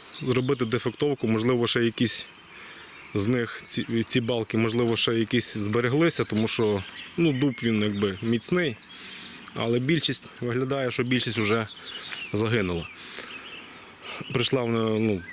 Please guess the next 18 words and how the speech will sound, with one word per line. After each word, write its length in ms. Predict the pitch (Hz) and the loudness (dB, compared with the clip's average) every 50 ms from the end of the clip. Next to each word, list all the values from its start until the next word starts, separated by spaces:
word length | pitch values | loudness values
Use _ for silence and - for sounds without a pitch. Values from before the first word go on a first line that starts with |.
| - - | -14 -8
в 20 | - | -4
такий 240 | - - - 123 120 | -4 0 2 2 2
стан 320 | - - 131 120 110 107 | 2 0 -2 -2 0 0
напівтрухлявий, 840 | 110 110 - - 131 117 98 - - 120 - - 127 127 120 107 104 | -2 -2 0 2 2 2 2 0 -2 -2 2 2 2 2 2 2 2
напівгнилий. 720 | 107 104 - - 113 104 101 110 107 98 98 87 82 78 - - - - - - - - - - - - - - - - - - - - - - - - - - - - - - - - - - - | 2 2 2 2 2 4 4 4 4 4 2 2 0 -4 -10 -16 -18 -18 -18 -20 -20 -20 -20 -20 -20 -20 -20 -20 -20 -20 -20 -20 -20 -20 -20 -20 -20 -20 -20 -18 -18 -16 -16 -16 -16 -16 -16 -8 -2
Тому 300 | - 135 139 156 156 143 | 0 2 2 2 2 2
завдання 440 | 127 135 135 135 143 147 139 135 127 | 2 2 2 2 2 2 2 2 4
на 120 | 123 127 | 2 2
сьогодні 340 | 123 - 127 131 127 120 120 | 2 2 2 2 4 4 4
розчистити 580 | 117 123 120 - - 170 151 - 139 - - 127 | 2 2 2 2 2 2 2 2 -2 0 0 0
це, 280 | - - 156 156 143 123 | 0 2 2 2 0 0
забрати 840 | 117 120 127 127 123 139 143 135 - 135 127 123 127 123 120 120 110 - - - - - - - - - - - - - - - - - - - - - - - | 2 2 2 2 2 0 0 2 4 4 6 6 6 6 6 4 2 0 -6 -16 -18 -16 -18 -16 -16 -14 -14 -14 -14 -14 -14 -16 -16 -16 -20 -20 -16 -14 -8 -4
Е, 420 | 104 107 110 110 110 110 110 110 | 0 0 2 2 4 4 4 4
забрати 680 | 104 113 120 117 - 135 135 131 - 127 127 123 123 107 - - - - | 2 2 0 0 0 -2 -2 0 2 2 4 4 4 2 0 -10 -6 -2
ці 160 | - 139 127 | 0 0 2
підвалини 600 | 117 135 123 123 127 147 151 151 143 123 113 113 | 2 0 -2 0 -2 -2 -2 0 0 0 0 0
якимось 340 | 110 - - 113 113 113 - | 0 2 2 2 2 2 2
чином, 460 | - 135 120 110 101 101 101 95 | 2 0 0 0 -2 -2 -2 -4